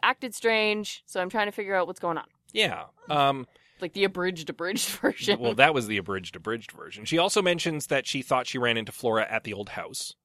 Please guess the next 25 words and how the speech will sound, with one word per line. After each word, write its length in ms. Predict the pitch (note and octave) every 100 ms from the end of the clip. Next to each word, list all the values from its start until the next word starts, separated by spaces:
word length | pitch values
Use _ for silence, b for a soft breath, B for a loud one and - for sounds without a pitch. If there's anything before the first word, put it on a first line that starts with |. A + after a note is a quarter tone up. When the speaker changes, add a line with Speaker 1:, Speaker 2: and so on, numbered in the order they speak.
| _
Speaker 2:
and 200 | B2+ A#2+
then 80 | A#2+
again 280 | A2 G#2+ G2
later, 260 | E2+ - -
and 200 | A#2+ A#2
that's 240 | A#2 A2
where 120 | A2 F#2
she 120 | F#2
freaked 340 | - F2 -
out. 160 | - - _ b
She 280 | - D#3 C#3+
then 160 | C#3+
mentions 340 | D3 C#3 D3 B2
that 140 | C3 -
she 120 | C3
called 400 | - B2 A#2 -
Lewis 500 | B2 D#3 A3 A#2 -
and 120 | A#2 A2+
was 140 | G#2+
told 220 | - B2
that 120 | A#2
they 120 | A#2+ A2+
were 160 | G#2+
in 80 | G2
Florida, 640 | - D#3+ E3+ G#2 D#2+ C#3